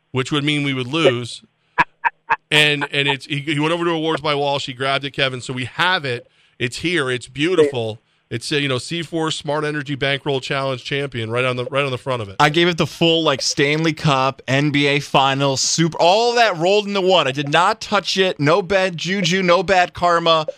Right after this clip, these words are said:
Speaker 3: All good things on the way for the Fox Sports team to take down the Picks team. Uh, when you and I talked earlier today, Levac, I, I did bump into him. We got to meet today. I feel really excited about C four this summer.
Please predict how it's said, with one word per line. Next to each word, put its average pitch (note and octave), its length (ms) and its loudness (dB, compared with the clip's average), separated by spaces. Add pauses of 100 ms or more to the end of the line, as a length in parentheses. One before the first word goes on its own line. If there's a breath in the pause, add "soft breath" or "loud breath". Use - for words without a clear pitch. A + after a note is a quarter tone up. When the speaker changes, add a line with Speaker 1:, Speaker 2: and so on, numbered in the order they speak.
(220 loud breath)
Speaker 3:
All F3+ 280 6
good G3 240 -4
things F#3 240 -2
on E3+ 140 2
the E3 80 2
way D#3 220 4
for D#3+ 120 -6
the C#3+ 100 -2
Fox D3 360 2
Sports D#3 320 2
team D3+ 180 0
to C3+ 80 -4
take C#3+ 220 0
down C3+ 160 0
the B2+ 60 -2
Picks - 300 -4
team. A#2+ 280 0 (360 soft breath)
Uh, D3 220 4
when F#3+ 240 2
you C4+ 120 2
and D4+ 80 4
I D4 100 4
talked A3 340 0
earlier E3+ 260 0
today, A2 480 0
Levac, D3 320 2
I, D#3+ 240 2
I D3 60 2
did G3+ 240 -2
bump D3+ 240 2
into A2 220 0
him. G#2+ 100 0
We C#3 80 2
got E3+ 140 4
to G#3 80 -2
meet D#3+ 200 0
today. D2+ 380 -4 (1080)
I G#3 160 4
feel D#3 640 0
really D#3 600 2
excited D3+ 360 0
about A#2 260 0
C A#2 200 -4
four G2 280 -2
this G2+ 140 -2
summer. F#2 320 -2